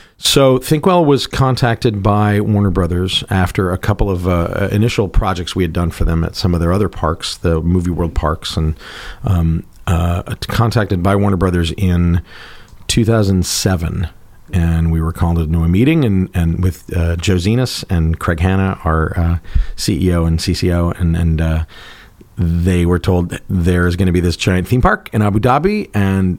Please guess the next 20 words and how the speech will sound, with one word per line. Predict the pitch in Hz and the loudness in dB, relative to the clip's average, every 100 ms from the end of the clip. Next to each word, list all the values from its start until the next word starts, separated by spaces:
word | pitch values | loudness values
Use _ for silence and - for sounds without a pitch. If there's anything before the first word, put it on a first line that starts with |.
| - | -2
it's | 95 - | -4 -4
gonna | - 104 92 | -2 0 2
be | 95 | 0
this | 95 90 | 0 0
big, | - 131 120 | -2 -2 -2
and | |
it's | 110 | -4
gonna | - 95 | -2 -2
cost | - 92 | -2 -2
this | 107 - | -2 -4
much | 107 - | -4 -2
money, | 131 135 | -2 -2
and | - 95 95 92 92 - | -2 0 2 2 0 0
you | 92 | -2
guys | 90 95 85 | 0 -2 -2
are | |
gonna | 85 87 | -2 0
design | 85 87 85 | 0 0 0
it. | - - | -4 -6
Go." | 78 | -6